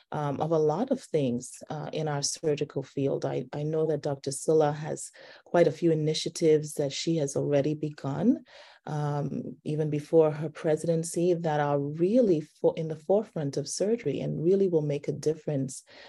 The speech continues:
uh, for our patients and our environment. So I, I agree that, um, sages has done a lot from the forefront, and I think it has to do with the, that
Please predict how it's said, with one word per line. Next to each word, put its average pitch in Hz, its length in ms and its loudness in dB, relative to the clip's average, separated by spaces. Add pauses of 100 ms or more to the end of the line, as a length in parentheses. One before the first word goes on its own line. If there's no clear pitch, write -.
(180)
uh, 156 160 -2
for 156 240 2
our 147 160 -2
patients 160 640 -4
and 147 340 -4
our 147 220 -6
environment. 151 640 -6 (460)
So 147 560 2 (440)
I, 147 320 0
I 156 140 0
agree 165 560 4 (140)
that, 160 420 -2
um, 151 280 0
sages 165 420 0
has 156 180 -4
done 151 300 -2
a 147 80 -2
lot 147 560 0 (280)
from 160 160 2
the 151 120 -4
forefront, 170 580 0
and 226 100 6
I 185 80 -4
think 220 280 -2
it 185 100 0
has 175 360 -4
to 170 100 0
do 151 340 0 (480)
with 165 400 4
the, 151 520 0 (320)
that 156 380 -4